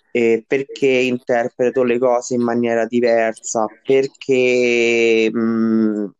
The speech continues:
salto determinati passaggi che molti adolescenti, molti ragazzi hanno."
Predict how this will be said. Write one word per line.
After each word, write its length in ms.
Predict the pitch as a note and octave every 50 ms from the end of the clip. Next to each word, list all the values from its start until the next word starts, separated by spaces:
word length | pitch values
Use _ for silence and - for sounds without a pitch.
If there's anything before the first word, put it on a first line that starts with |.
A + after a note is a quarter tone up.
| _ _ - - D#3 - - - - _ _
salto 720 | - - - - - C#3 C3 C3+ C3+ C#3 - _ - C#3 C3
determinati 840 | C3 C3 B2+ - C#3 B2+ B2+ C3 C3 C3 C3 C3 C3 C3 B2+ - B2+
passaggi 880 | - B2 B2 - - - - C3+ B2+ B2 B2+ B2+ B2 - - - A#2+ A2
che 120 | B2+ B2
molti 460 | B2 B2+ B2+ B2+ B2+ C3 - _ -
adolescenti, 920 | B2 A2+ B2 A#2+ A#2 A#2+ B2 - - - A#2+ A#2+ A#2+ A#2+ A#2+ - - B2 A#2+
molti 320 | A#2 A2+ A2+ - - - A#2
ragazzi 640 | A#2+ A2+ A#2 A#2 A2+ A#2 - - - - A#2+ A#2+
hanno." 680 | A2+ G#2+ G#2 G2+ G2+ G2+ G#2 G#2 G#2 G#2 G2+ G#2 G#2+